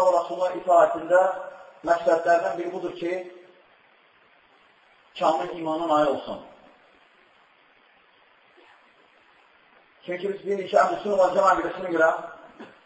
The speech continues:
iman itaət ilə qalxar. Asiliyi zəifə düşər. Zəifliyə. Ona görə nə qədər insan, hər bir müsəlman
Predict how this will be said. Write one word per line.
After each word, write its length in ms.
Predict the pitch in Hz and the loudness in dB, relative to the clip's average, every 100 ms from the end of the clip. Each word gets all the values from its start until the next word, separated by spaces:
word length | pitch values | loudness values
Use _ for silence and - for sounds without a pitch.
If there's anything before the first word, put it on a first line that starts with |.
| - - _ - 147 | -20 -20 _ -10 -4
iman 300 | 165 170 - | 0 0 -2
itaət 380 | 165 160 160 156 | 2 4 4 2
ilə 80 | 147 | 2
qalxar. 340 | 139 - - - - - - - _ _ _ _ _ _ - - 143 | 2 4 2 0 -4 -16 -20 -20 _ _ _ _ _ _ -20 -4 2
Asiliyi 420 | 143 147 156 160 151 | 2 2 -6 -6 -4
zəifə 300 | 147 - 135 123 | -4 -4 -6 -6
düşər. 300 | 131 120 - - - - - _ _ _ _ _ 101 | -2 -2 -2 -12 -18 -20 -20 _ _ _ _ _ -4
Zəifliyə. 480 | 139 127 - 127 127 - - - - _ _ _ _ _ _ _ _ _ _ _ _ _ _ _ _ _ _ - | -4 -2 -6 -4 -2 -4 -12 -20 -20 _ _ _ _ _ _ _ _ _ _ _ _ _ _ _ _ _ _ -8
Ona 160 | 139 196 | -2 4
görə 160 | 202 | 4
nə 100 | 214 220 | 4 2
qədər 200 | 208 196 | 0 -2
insan, 340 | - - - 180 | -4 -2 0 2
hər 140 | 185 | 0
bir 100 | 185 | -2
müsəlman 560 | - - 170 - - | 0 0 2 0 0